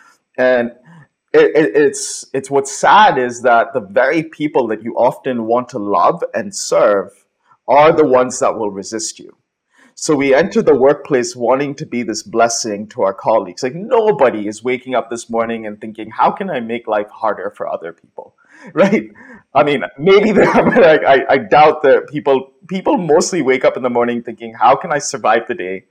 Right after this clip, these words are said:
And how can I not be, like, uh, inconvenience to other people while I'm surviving?" You know, that's most people. <laughs> But we still, like, end up, you know, um, really being hurt and getting hurt,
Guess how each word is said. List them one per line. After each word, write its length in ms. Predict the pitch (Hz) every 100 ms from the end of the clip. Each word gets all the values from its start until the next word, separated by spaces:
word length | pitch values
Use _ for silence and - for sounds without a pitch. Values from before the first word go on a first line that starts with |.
| _ _ 247 -
And 140 | 113 117
how 220 | 123 131
can 180 | - 131
I 100 | 117
not 420 | 113 113 101 -
be, 380 | 107 104 101 - - 180
like, 240 | 110 110 -
uh, 180 | 107 98 - -
inconvenience 680 | 139 123 131 117 117 113 -
to 100 | 110
other 180 | 104 113
people 460 | - 101 107 101
while 240 | 101 101 101
I'm 140 | 101
surviving?" 520 | - 95 80 - - _
You 100 | 117
know, 140 | 101 98
that's 260 | 143 147
most 300 | 185 175 165
people. 380 | 123 - - - - 139 -
<laughs> 240 | - _
But 340 | 117 156 208
we 120 | 147 139
still, 560 | - - 185 202 185
like, 720 | 165 151 147 139 131 120 - -
end 240 | 131 127
up, 420 | 131 127 - - -
you 180 | 127 113
know, 360 | 113 107 - _ _
um, 440 | 110 104 101 95 - _ _ 117
really 560 | 113 139 156 117 98 _ _ _ _ _ 120 -
being 280 | 131 160 190
hurt 360 | 208 202 202 120
and 160 | 101
getting 260 | 110 104 98
hurt, 300 | - -